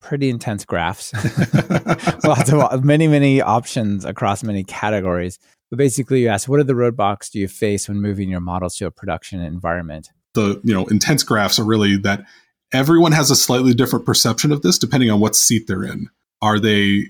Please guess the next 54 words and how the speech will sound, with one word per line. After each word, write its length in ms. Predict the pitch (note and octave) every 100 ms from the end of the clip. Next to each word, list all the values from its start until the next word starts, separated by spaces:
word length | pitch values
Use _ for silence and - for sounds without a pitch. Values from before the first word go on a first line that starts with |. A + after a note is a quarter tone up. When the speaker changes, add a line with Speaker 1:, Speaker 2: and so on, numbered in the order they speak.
| -
Speaker 2:
are 120 | G#2
they 160 | G2+ F#2+
the 120 | G#2+
analyst? 460 | B2 D3 C#3 C3
Are 80 | A#2+
they 120 | G#2
the 120 | F2+ G2
data 180 | G#2+ F#2+
scientist? 500 | B2+ A2 G#2 A#2+ A#2
Are 100 | G2
they 140 | G2
the 160 | F2+ G#2
DevOps 560 | A2 G#2 G2+ G2 -
person? 340 | - G#2 - G2+
Everyone 380 | A2+ B2 A2+ G#2+
has 160 | A2+
a 40 | F#2+
different 280 | F2 G2+
answer 240 | F#2+ G2 F#2+
for 120 | G#2
what 140 | F#2
the 60 | G2+
roadblocks 520 | F#2 G2 G#2 G2+ - A2+
are. 260 | - - - _ _
Um, 320 | - F#2+ F2+ G2
Speaker 1:
Right. 260 | F2 E2 - _ _ -
Speaker 2:
and, 200 | G#2+ G2
and 400 | G#2 G2 G2 F#2+
which 180 | A3+ -
is, 220 | E3+ -
makes 180 | - -
sense, 240 | C#3+ G2+
'cause 160 | - A2+
you're 180 | A2+ A2
gonna 120 | A2+
see 200 | G2+ C3
what 260 | G#2 G2+ - _
is 140 | A2+ G#2
relevant 360 | G#2 G2+ F#2 -
to 100 | G2
your 100 | F#2
job. 380 | G#2 G2 F2+ - _ _ -
Um, 340 | G2+ F#2 F#2 -
when 140 | C#3
you, 120 | B2
when 160 | A#2+ B2+
you 60 |
sum 200 | A#2 G#3
everyone 300 | F3 C#3+ A2+
up, 260 | B2 C3+ - _
you, 140 | B2 A#2+
you 160 | A#2+
kind 240 | A#2 C#3+ B2+
of 280 | G#2+ -